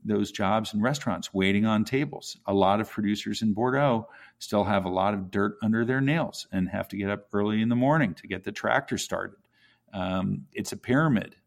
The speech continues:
and, uh, the iceberg that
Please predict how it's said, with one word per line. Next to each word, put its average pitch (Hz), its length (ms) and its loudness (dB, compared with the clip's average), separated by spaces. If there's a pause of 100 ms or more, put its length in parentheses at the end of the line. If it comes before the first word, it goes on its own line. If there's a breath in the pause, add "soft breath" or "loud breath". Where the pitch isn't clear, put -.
(120)
and, 92 560 0
uh, 95 560 0 (580 loud breath)
the 101 160 -2
iceberg 123 640 0
that 110 160 -2